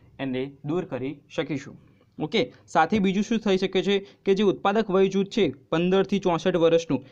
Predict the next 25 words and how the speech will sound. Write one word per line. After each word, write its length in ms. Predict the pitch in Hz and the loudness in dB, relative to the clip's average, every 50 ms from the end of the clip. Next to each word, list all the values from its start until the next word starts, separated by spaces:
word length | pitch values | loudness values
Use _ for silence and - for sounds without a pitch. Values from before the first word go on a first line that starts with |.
| _ _ - | _ _ -4
એનું 220 | 165 175 202 214 196 | -2 -2 -2 0 0
પણ 140 | 214 180 | 0 0
યથાયોગ્ય 640 | 151 143 143 143 - 190 208 196 185 180 160 156 180 | 0 0 -2 -4 -6 -6 -4 -2 -2 -4 -4 -6 -6
નિયમન 360 | 165 143 135 135 139 139 143 | -4 -4 -4 -4 -4 -4 -6
કરી 220 | 143 139 127 123 123 | -6 -6 -8 -10 -10
શકાશે. 480 | 120 123 117 - 120 117 117 - 123 - - _ _ _ _ _ | -12 -12 -10 -8 -8 -8 -8 -10 -12 -12 -14 _ _ _ _ _
ક્યારે 220 | - - 175 208 208 | -2 0 0 0 0
કરી 200 | 214 208 214 202 | 0 -2 -2 -2
શકાશે? 460 | 196 196 196 196 185 185 208 220 247 | -2 -2 -2 -4 -2 -2 -2 -2 -2
કે 300 | 240 - _ _ 165 151 | -4 -8 _ _ -4 -2
જ્યારે 380 | 135 156 151 156 165 185 196 | 0 0 2 2 2 2 0
વસ્તી 400 | 185 147 139 139 139 - 185 185 | 0 0 -2 -4 -2 -2 -2 0
નિયંત્રણ 500 | 175 151 147 147 147 151 147 156 165 170 | 0 0 -2 -2 -4 -6 -6 -8 -8 -6
પરફેક્ટલી 460 | 160 147 127 123 - 156 143 - 151 147 | -6 -6 -6 -6 -8 -8 -8 -8 -10 -10
થયું 280 | - 143 131 135 135 | -8 -8 -6 -6 -6
હશે 280 | 123 - 170 196 - - - _ _ - | -6 -6 -6 -6 -6 -8 -16 _ _ -2
ત્યારે. 300 | 160 151 139 123 110 - - _ _ _ _ _ _ _ _ _ _ _ _ - | 0 2 2 0 -2 -4 -10 _ _ _ _ _ _ _ _ _ _ _ _ -6
ઓકે, 240 | 175 180 - - - | -4 0 0 0 0
તો 120 | - - | 0 0
આ 180 | - 170 175 - | 2 2 2 2
તો 120 | 262 262 | 2 0
થઈ 140 | 208 240 240 | 0 0 0
ગયો 120 | 247 262 | 0 -2
ફર્સ્ટ 320 | 247 - 240 240 247 - 185 | 0 0 -2 -2 0 -2 -4
ઉપાય 240 | 143 - 120 107 | -4 -4 -6 -10